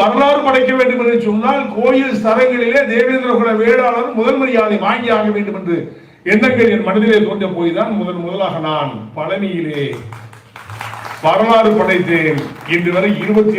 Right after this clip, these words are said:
ஏழாவது ஆண்டுகள் நாம் கொண்டாடி கொண்டிருக்கின்றோம். முதல் மரியாதை இங்கே கிடைத்த, தாமதமாக கிடைத்த பெரிய நேரத்திலே தான் நான் பெ-, காஞ்சி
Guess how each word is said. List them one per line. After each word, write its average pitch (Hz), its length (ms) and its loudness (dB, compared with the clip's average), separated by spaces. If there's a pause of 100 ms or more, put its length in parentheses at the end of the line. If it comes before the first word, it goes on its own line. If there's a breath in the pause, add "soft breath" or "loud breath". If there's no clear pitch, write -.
ஏழாவது 160 340 2
ஆண்டுகள் 165 420 4
நாம் 131 260 -6
கொண்டாடி 151 320 -6
கொண்டிருக்கின்றோம். 117 680 -14 (360)
முதல் 143 260 2
மரியாதை 143 440 0 (2500)
இங்கே 269 240 4 (120)
கிடைத்த, - 440 2
தாமதமாக 247 720 2
கிடைத்த 214 580 2 (120)
பெரிய 214 200 0 (500)
நேரத்திலே 208 460 0 (120)
தான் 226 220 -4 (760)
நான் 170 260 0
பெ-, 170 220 0
காஞ்சி 214 240 2